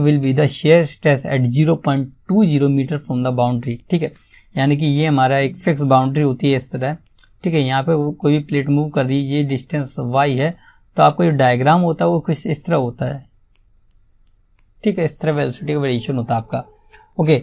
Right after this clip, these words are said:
तो अपने को बताना है कि अपने को यहाँ पे shear stress बतानी है। तो टाउ जानते हैं, टाउ क्या होता है हमारा? Mu into D U upon D Y। म्यू कितना दे रखा है अपने को यहाँ पे?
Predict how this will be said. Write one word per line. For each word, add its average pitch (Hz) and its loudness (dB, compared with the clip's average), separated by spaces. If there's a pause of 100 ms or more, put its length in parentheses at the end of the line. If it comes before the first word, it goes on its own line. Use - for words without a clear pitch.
(260)
तो 160 2
अपने 165 2
को 185 2
बताना 151 4
है 180 2
कि 196 0
अपने 175 2
को 180 -2
यहाँ 165 2
पे 190 0
shear 180 2
stress 196 2 (160)
बतानी 131 0
है। 135 -4
तो 165 -4 (200)
टाउ 175 6
जानते 165 2
हैं, 165 -2
टाउ 170 4
क्या 185 0
होता 156 0
है 151 2
हमारा? 139 -2 (760)
Mu 170 8 (400)
into 160 -2 (280)
D 170 6 (260)
U 165 2 (440)
upon 160 -2
D 123 0 (140)
Y। 123 -10 (1600)
म्यू 151 4
कितना 196 2
दे 196 2
रखा 190 2
है 185 8
अपने 185 -2
को 190 -2
यहाँ 170 0
पे? 214 0